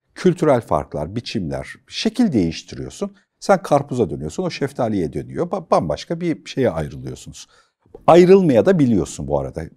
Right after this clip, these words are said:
Yirmilerce yıl boyunca birbirlerine eşlik edebildiğin ilişkiler de doğabiliyor. Bu değişimin kendisi ya da yapının kendisine aynı yirmi ile otuz yaşlarda olduğu gibi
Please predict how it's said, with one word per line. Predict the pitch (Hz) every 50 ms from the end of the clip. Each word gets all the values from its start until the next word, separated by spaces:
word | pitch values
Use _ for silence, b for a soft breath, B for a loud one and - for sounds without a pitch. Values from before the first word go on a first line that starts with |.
| _ _
Yirmilerce | 101 110 120 120 120 127 127 131 127 117 104 107
yıl | 104 104 101 98 92
boyunca | 98 95 92 92 90 92 85
birbirlerine | 101 87 98 92 92 92 92 92 82
eşlik | 82 - - 95 95
edebildiğin | 90 85 85 80 85 80 90 82 -
ilişkiler | 101 107 92 80 - - - 69 67 73 -
de | 185 170
doğabiliyor. | 143 123 101 85 76 73 64 - 62 - - _ _
Bu | 113 120 143 220 285 220
değişimin | 220 277 262 262 226 - - 214 214 196 175
kendisi | - 185 170 170 160 151 - - 151
ya | 143 127
da | 131 131
yapının | 123 120 - - 127 123
kendisine | 120 123 - 131 117 120 113 117 110 - - 104 101 160 214 208 - -
aynı | 196 233 226 208 175
yirmi | 143 139 143 139 139 156 156
ile | 156
otuz | 151 147 - - 160 147
yaşlarda | 139 139 135 - - 135 131 127 127
olduğu | 92 95 120 120 123 156 196 175
gibi | 117 95 87 90 95 -